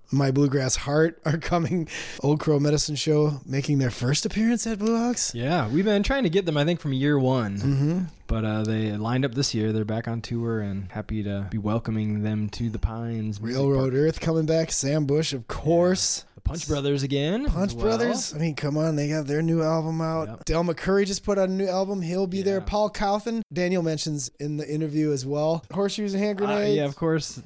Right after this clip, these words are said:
Speaker 2: Local heroes. And also them Cooley Boys, right from Eau Claire.
Speaker 1: Yep.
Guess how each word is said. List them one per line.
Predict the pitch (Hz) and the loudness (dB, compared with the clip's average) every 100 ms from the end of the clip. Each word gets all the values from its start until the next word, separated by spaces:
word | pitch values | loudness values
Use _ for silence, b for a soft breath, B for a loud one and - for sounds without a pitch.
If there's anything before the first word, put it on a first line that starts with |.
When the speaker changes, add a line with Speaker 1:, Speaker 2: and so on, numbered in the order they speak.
| 123 | -8
Speaker 2:
Local | 131 139 143 135 131 123 | -6 -4 -2 -2 -4 -2
heroes. | 151 139 139 135 - | 0 2 2 0 -4
And | 117 120 | -6 -4
also | 139 131 123 | -2 -2 -2
them | 123 120 | -2 -2
Cooley | - 220 240 | -2 0 2
Boys, | 127 120 123 131 | 0 0 0 -2
right | 123 131 | -2 -4
from | 135 123 | -6 -8
Eau | 123 | -8
Claire. | - 120 123 143 185 117 | -6 -4 -4 -4 -8 -10
Speaker 1:
Yep. | 123 151 | -10 -10